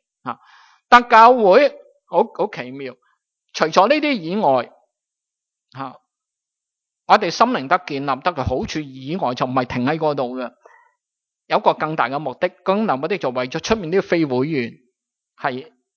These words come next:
引導佢入到嚟我哋度。如果不達此目的啦，其實建立咗你，呢個都係徒然嘅，都係未達到最終目的。所以呢個就係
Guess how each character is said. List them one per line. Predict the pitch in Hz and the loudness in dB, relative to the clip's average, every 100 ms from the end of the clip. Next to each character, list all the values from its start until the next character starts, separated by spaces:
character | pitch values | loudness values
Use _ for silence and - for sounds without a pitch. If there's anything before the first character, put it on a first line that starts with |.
| _ _ _ _ | _ _ _ _
引 | 135 127 226 | 2 2 2
導 | 135 | 0
佢 | 127 127 | -2 -2
入 | 139 | -2
到 | 117 - 120 | -4 -2 -4
嚟 | 117 117 | -4 -4
我 | 120 | -6
哋 | 120 | -8
度。 | 139 | -10
如 | 165 151 | -8 2
果 | 285 | 4
不 | - 320 - | 6 4 6
達 | - 127 | 8 8
此 | 117 - 175 | 8 2 4
目 | 254 120 | 6 6
的 | - 170 | 6 8
啦， | 170 160 - - - _ _ _ _ _ _ - | 10 8 4 -16 -20 _ _ _ _ _ _ -6
其 | 127 | -2
實 | 135 120 - _ _ _ _ _ _ _ _ - | -2 -4 -8 _ _ _ _ _ _ _ _ -2
建 | 202 | 0
立 | 202 | 2
咗 | 135 131 147 185 | -2 -2 -2 -2
你， | 135 180 - _ _ _ _ _ 196 | -4 -6 -10 _ _ _ _ _ -2
呢 | 208 | 0
個 | 190 120 160 175 _ - | 0 0 -4 -20 _ 0
都 | 165 | 2
係 | 120 | 0
徒 | - 120 | -4 -8
然 | 120 117 120 | -10 -14 -14
嘅， | 123 113 _ _ _ _ _ _ | -16 -16 _ _ _ _ _ _
都 | - 277 | 4 4
係 | 185 135 | 4 -2
未 | 131 | -4
達 | 127 123 | -4 -2
到 | 131 | 0
最 | 131 131 | 0 -2
終 | 120 151 | -2 -4
目 | 127 113 | -4 -8
的。 | 120 - _ _ _ _ _ _ 190 _ _ _ _ _ _ _ _ _ _ _ _ _ _ _ _ - - - _ | -10 -12 _ _ _ _ _ _ _ _ _ _ _ _ _ _ _ _ _ _ _ _ _ _ _ -16 -16 -16 _
所 | - 185 | 2 4
以 | |
呢 | 285 | 4
個 | 165 | 0
就 | 135 123 | 0 0
係 | 120 | -2